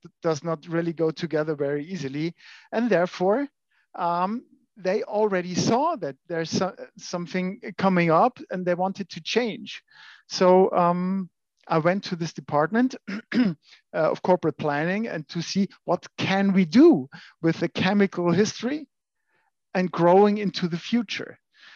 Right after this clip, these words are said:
And, um, so we did a lot, and, um, but the first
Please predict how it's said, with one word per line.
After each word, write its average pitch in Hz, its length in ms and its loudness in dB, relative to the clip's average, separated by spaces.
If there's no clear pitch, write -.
And, 175 540 0
um, 185 680 -2
so 196 140 -4
we 175 120 0
did 175 180 2
a 143 80 2
lot, 143 420 0
and, 185 360 -8
um, 175 460 -6
but - 420 0
the 165 120 -8
first - 600 0